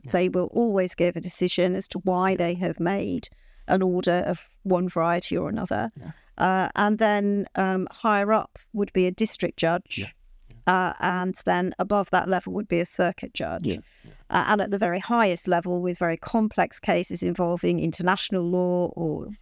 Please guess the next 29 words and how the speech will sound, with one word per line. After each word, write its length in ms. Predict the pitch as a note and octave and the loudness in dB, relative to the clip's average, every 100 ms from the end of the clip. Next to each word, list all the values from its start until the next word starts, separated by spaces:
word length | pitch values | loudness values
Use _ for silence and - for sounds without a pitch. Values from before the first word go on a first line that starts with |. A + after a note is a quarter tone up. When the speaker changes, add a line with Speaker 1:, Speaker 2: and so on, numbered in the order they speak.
| - | 0
Speaker 2:
deprivation 540 | F#3 - F#3 F3 - | 0 0 0 0 0
of 80 | E3 | -2
liberty 480 | G3 G3 A3 - F#3+ | 0 0 0 2 2
or 160 | E3+ E3 | 2 -2
some 200 | - G3 | 0 0
of 100 | D#3+ | 4
those 260 | F#3+ A3+ | 4 4
kinds 320 | - F3 E3 - | 0 -4 -4 -6
of 80 | |
Speaker 1:
Or 60 | - | -4
Speaker 2:
things. 140 | E3+ | -2
Speaker 1:
complex 460 | A#2 F#2 - - - | 0 -2 -4 -8 -4
and 220 | F2+ E2 | -2 0
bigger 240 | G2 F#2 F#2 | 0 0 -2
financial 560 | - G2 F#2 F2+ G#2+ | -2 -2 0 -2 -4
assets. 280 | G2+ - - | -4 -6 -4
Speaker 2:
Complex 520 | - G#3+ - G3 - - | 0 0 2 2 0 -2
cases, 420 | G3+ F#3+ - F#3+ | 0 0 0 0
Speaker 1:
Yeah. 80 | G3+ | 4
Speaker 2:
yes, 280 | F#3 F#3 | 2 0
it 60 | G#3 | -4
would 120 | G3 | 0
go 120 | F#3+ F#3 | 0 0
to 160 | F#3+ | -2
a 40 | F3+ | -2
high 200 | F3 F3 | 0 -2
court 240 | - - | -6 -10
judge. 340 | - D#3 - G3+ | -10 -10 -4 -2
Speaker 1:
Yeah, 160 | - | -2